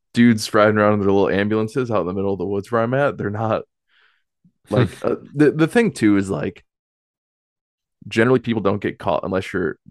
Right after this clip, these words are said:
Speaker 1: just being extremely obnoxious. Like,
Speaker 2: Well,
Speaker 1: if
Speaker 2: and I
Speaker 1: you're
Speaker 2: will
Speaker 1: going
Speaker 2: say
Speaker 1: on these bans and just overpowering everything and just
Speaker 2: Yeah.
Speaker 1: ruining it for everybody else.
Speaker 2: And I will say a lot of that stuff is just etiquette. Like, you don't have to call out
Speaker 1: Yeah.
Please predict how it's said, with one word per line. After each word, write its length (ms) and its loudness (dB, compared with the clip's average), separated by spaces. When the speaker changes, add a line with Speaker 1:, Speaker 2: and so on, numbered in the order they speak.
Speaker 1:
just 300 -6
being 280 -6
extremely 480 2
obnoxious. 640 -6
Like, 100 4
Speaker 2:
Well, 80 0
Speaker 1:
if 0 -
Speaker 2:
and 80 2
I 40 4
Speaker 1:
you're 80 4
Speaker 2:
will 60 2
Speaker 1:
going 180 6
Speaker 2:
say 60 6
Speaker 1:
on 80 4
these 180 0
bans 480 -6
and 160 -6
just 220 -2
overpowering 720 2
everything 680 -6
and 100 0
just 140 2
Speaker 2:
Yeah. 80 0
Speaker 1:
ruining 300 0
it 100 -6
for 140 -6
everybody 420 -6
else. 320 -14
Speaker 2:
And 120 2
I 20 4
will 180 4
say 180 0
a 60 -6
lot 200 -2
of 80 -4
that 100 -4
stuff 220 -2
is 180 -2
just 240 -2
etiquette. 440 -6
Like, 220 -2
you 140 0
don't 180 0
have 240 -4
to 80 -6
call 280 -2
out 140 0
Speaker 1:
Yeah. 140 0